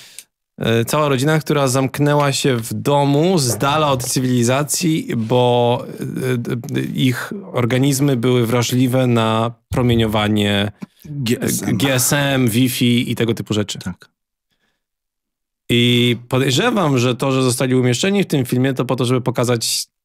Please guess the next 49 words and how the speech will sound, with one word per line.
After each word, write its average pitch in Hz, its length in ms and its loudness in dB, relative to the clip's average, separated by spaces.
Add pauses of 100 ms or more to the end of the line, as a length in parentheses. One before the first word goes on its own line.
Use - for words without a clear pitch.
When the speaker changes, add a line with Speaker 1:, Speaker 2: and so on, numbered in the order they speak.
(600)
Speaker 1:
trochę 120 240 -2
skrajność, 147 1120 0
że 139 160 0
do 139 100 0
tego 135 260 -2
stopnia 135 420 -2
dochodzi. 123 760 -2 (360)
Podejrzewam, 139 420 0
że 123 60 -4
też, 127 160 -2
żeby 123 240 0
poddać 117 420 -2
wielką 123 300 0
wątpliwość, 120 560 0 (100)
czy - 120 -10
takie 127 240 -2
rzeczy 117 280 -2 (220)
są, 110 180 -2 (140)
em, 104 760 -2
Speaker 2:
Czy - 140 -8
oni 131 120 0
mieli 131 160 2
rację, 113 320 -4
tak? 127 140 -4
Speaker 1:
czy 131 120 0
to 123 40 2
Speaker 2:
Mogli 143 120 2
Speaker 1:
jest, 143 120 0
Speaker 2:
się 123 60 0
czuć - 100 -8
Speaker 1:
a, 147 80 0
a, 156 40 0
e, 170 460 -4
czy 151 100 -10
to, - 80 -12
czy, 131 180 0
Speaker 2:
autosugestia. 131 640 0
Speaker 1:
czy 107 100 0
ta 165 100 0
choroba 151 400 0
jest 139 200 0
właśnie 135 280 0
wywołana 131 560 2
autoimmunologicznie, 123 1040 2
że 120 80 0
ktoś 117 160 -4
sobie 120 160 -2
sam 117 200 0
wmówił 120 480 2